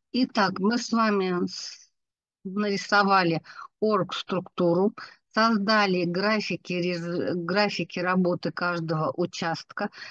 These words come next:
создали, э, ответственных сотрудников,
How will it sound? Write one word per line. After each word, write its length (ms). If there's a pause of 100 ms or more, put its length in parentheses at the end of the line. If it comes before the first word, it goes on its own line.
(200)
создали, 680 (280)
э, 60
ответственных 1300
сотрудников, 920